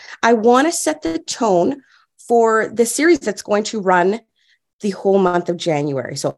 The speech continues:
every Sunday for the full month, we're gonna, we're gonna look and dive into different aspects of what New Year, New You can look like. But I think we need to set, set some groundwork, some foundation for everyone out there that might be wanting to work on themselves.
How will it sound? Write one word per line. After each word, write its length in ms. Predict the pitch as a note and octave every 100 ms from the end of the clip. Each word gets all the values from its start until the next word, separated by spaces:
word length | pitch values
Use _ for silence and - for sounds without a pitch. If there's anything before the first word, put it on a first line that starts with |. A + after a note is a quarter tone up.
| -
every 240 | C#3+ A3
Sunday 240 | - F#3 F#3
for 160 | F#3+
the 80 | D#3+
full 260 | - D#3 D#3
month, 280 | D3+ C#3+ D#3
we're 80 |
gonna, 260 | D3 D#3+ D#3 - -
we're 120 | F3+
gonna 160 | F3 F3
look 260 | E3+ E3+
and 160 | - F3
dive 240 | E3+ D#3+
into 160 | E3+ E3+
different 380 | F#3 F#3+ G3+ -
aspects 480 | E3 - D#3+ -
of 120 | E3 - - _ _ _
what 220 | G3 G#3+ G#3+
New 220 | A#3 B3+
Year, 240 | A3+ G#3+
New 260 | G3+ F#3+ F#3
You 220 | E3+ D#3
can 240 | - D#3+
look 180 | C3 -
like. 460 | B2+ - _ - _ _ - -
But 440 | F#3+ C4 C4 F#3+ -
I 100 | G#3
think 240 | - C4
we 140 | D#4 F4+
need 100 | F#4
to 100 | G4
set, 440 | - A3 - G#3
set 320 | - A3+ G#3
some 180 | - G#3+
groundwork, 720 | G3 G3 G3 A3 G#3+ E3+ D#3+
some 280 | - F3+ F3+ -
foundation 960 | A3 A3+ G#3+ A3+ A#3+ B3 - F3 D3 D3
for 160 | F3
everyone 600 | E3+ F3 G3 G3+ G3+ G3 -
out 300 | G#3 C4 -
there 380 | F3 E3 F3 - _ _ _ _ A#3+
that 180 | A#3
might 300 | B3 B3+ -
be 100 | F4
wanting 440 | D#4+ A3+ G3+ A3 A3+
to 140 | C4+
work 280 | G3+ F3+ F3+
on 100 | F#3+
themselves. 920 | G3+ A3 A3 - A#4 - - - -